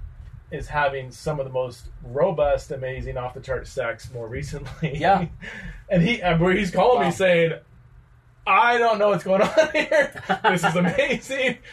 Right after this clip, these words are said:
Speaker 1: Still attracted to guys. This is," but, but it, what, what he was getting at there was
Speaker 2: Yeah.
Speaker 1: like,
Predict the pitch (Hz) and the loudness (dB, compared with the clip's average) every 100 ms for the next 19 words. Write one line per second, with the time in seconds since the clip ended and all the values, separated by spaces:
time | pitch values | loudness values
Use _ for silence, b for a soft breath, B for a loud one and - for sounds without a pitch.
0 | B - 185 175 180 160 160 165 349 330 | B -2 2 2 2 0 -2 0 2 4
1 | 311 294 294 175 190 180 175 170 170 - | 2 2 -2 -4 2 4 4 4 2 0
2 | B B - 170 196 196 208 208 185 165 | B B -8 2 2 4 0 2 2 2
3 | - 180 165 160 180 165 147 151 147 123 | 2 0 2 0 -4 -4 -6 -6 -6 -6
4 | 135 208 247 160 127 139 127 127 151 147 | -2 0 0 -4 -6 -4 -4 0 0 0
5 | 135 123 120 | 0 -2 -6